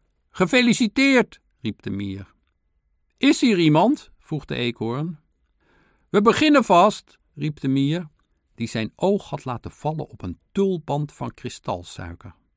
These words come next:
De eekhoorn kon hem nog net tegenhouden. Er was geen zuchtje wind. De zon scheen,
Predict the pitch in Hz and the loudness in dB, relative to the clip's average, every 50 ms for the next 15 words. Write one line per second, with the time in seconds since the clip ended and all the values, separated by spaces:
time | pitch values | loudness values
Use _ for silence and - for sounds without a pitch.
0 | _ _ _ _ _ _ _ _ _ _ _ _ - - - - - 131 139 139 | _ _ _ _ _ _ _ _ _ _ _ _ -16 -16 -12 -8 -6 -6 -6 -6
1 | - - - 107 107 110 98 - - - - 98 80 82 90 87 85 85 87 - | -8 -14 -16 -14 -14 -14 -14 -16 -14 -12 -10 -10 -10 -10 -12 -14 -14 -14 -14 -14
2 | _ - 127 175 180 - _ _ _ _ - 98 92 85 78 - 95 82 82 87 | _ -8 -6 -6 -8 -10 _ _ _ _ -14 -14 -14 -14 -16 -16 -18 -18 -18 -18
3 | 87 87 87 82 _ _ _ _ _ _ _ _ _ _ _ _ _ _ _ _ | -20 -20 -20 -20 _ _ _ _ _ _ _ _ _ _ _ _ _ _ _ _
4 | _ _ _ _ - 156 160 185 175 - - - 180 165 147 - - 220 208 - | _ _ _ _ -8 -6 -4 -4 -4 -6 -6 -6 -4 -4 -6 -4 -6 -8 -8 -8
5 | - - 170 117 95 90 80 78 78 - _ _ _ _ _ _ _ _ _ _ | -8 -10 -10 -8 -8 -10 -10 -12 -16 -20 _ _ _ _ _ _ _ _ _ _
6 | _ _ _ _ - 78 - - 104 107 117 117 - - - - 107 107 107 110 | _ _ _ _ -18 -16 -12 -10 -10 -8 -8 -10 -12 -16 -14 -12 -10 -8 -8 -8
7 | 117 117 123 131 | -10 -12 -14 -18